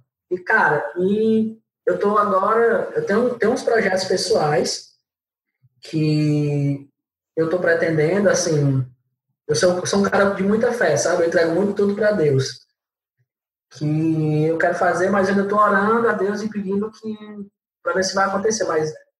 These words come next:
o que eu faço agora é estudar três D em inglês, por enquanto. A-, ali eu, outra eu pego uma imagem e faço, mas é mais pra estudar composição, pra não parar. E, cara, e é isso.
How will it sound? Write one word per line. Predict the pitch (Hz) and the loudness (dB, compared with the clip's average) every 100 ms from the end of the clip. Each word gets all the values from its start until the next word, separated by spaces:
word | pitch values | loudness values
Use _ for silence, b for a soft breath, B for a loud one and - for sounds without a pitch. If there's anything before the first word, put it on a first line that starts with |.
| _ _ _ _ _ | _ _ _ _ _
o | - | -6
que | 226 | -2
eu | 233 | 0
faço | 233 226 190 | 0 0 0
agora | 196 220 | 2 2
é | 220 | 2
estudar | - 190 180 | 0 0 0
três | 202 202 190 | 0 0 0
D | 202 233 | 2 2
em | 226 | 2
inglês, | 233 156 147 | 2 0 0
por | 170 | -6
enquanto. | 185 170 135 127 _ _ _ _ 165 | -8 -8 -12 -12 _ _ _ _ -8
A-, | 180 196 | -2 0
ali | 240 320 | 0 0
eu, | 349 | 0
outra | 320 285 277 247 269 277 | 2 2 2 2 0 0
eu | |
pego | 262 247 | 0 0
uma | 247 | 0
imagem | 240 247 247 247 | 2 2 2 0
e | |
faço, | - 240 269 - 233 | -2 2 2 2 0
mas | 220 | 0
é | 220 | 0
mais | 233 - | 0 -2
pra | 233 | -2
estudar | 233 226 | -2 -2
composição, | 226 220 220 240 | -2 -2 -2 -4
pra | 233 | -2
não | 214 202 | -2 -2
parar. | 196 190 190 - - _ _ _ _ _ _ _ _ _ _ - | -2 -2 -4 -8 -16 _ _ _ _ _ _ _ _ _ _ -16
E, | 202 | -6
cara, | 254 208 165 170 | 0 0 0 -2
e | 185 202 202 202 | -2 -2 -2 -2
é | 269 381 | 0 0
isso. | - - - | 0 -4 -8